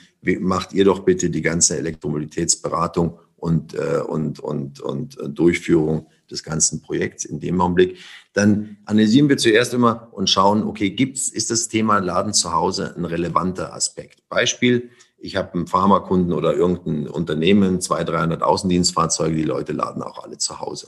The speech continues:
Gerade natürlich durch Corona ein großes Thema geworden. In dem Augenblick habe ich ja mit dem Endkunden oder mit dem einzelnen Mitarbeiter wieder einen Endkunden, so wie wir ihn immer haben, der im Grunde sich fragt, „Was kann ich tun? Wie passt das in meine, in meine Situation zu Hause?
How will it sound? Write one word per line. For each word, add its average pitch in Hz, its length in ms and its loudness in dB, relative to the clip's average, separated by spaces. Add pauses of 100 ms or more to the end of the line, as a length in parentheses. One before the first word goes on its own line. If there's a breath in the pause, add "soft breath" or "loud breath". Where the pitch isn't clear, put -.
(140)
Gerade 92 280 0
natürlich 95 340 4
durch 87 180 2
Corona 85 380 0
ein 85 80 0
großes 73 360 -6
Thema 73 260 -8
geworden. 80 540 0 (420 loud breath)
In 90 140 -4
dem 120 200 6
Augenblick 101 640 4 (160 loud breath)
habe 98 220 -2
ich 120 160 -2
ja 107 400 0
mit 87 220 -6
dem 95 100 2
Endkunden 127 840 2 (320)
oder 87 140 0
mit 87 180 -2
dem 90 100 -2
einzelnen 90 400 -2
Mitarbeiter 92 600 -2
wieder 143 300 0
einen 78 260 -8
Endkunden, 98 640 0
so 104 180 2
wie 113 120 6
wir - 160 2
ihn - 140 -4
immer 92 280 0
haben, 87 420 -2 (260 loud breath)
der 113 180 4
im 120 100 6
Grunde 113 320 6
sich 101 220 -2
fragt, 87 420 -4 (180)
„Was 90 240 2
kann 107 180 0
ich 113 180 0
tun? 104 300 4
Wie 92 100 0
passt - 340 -4
das 90 140 -6
in 90 180 -4
meine, 87 500 -4
in 87 180 -6
meine 87 260 -4
Situation 87 580 0
zu 92 220 -2
Hause? 87 500 4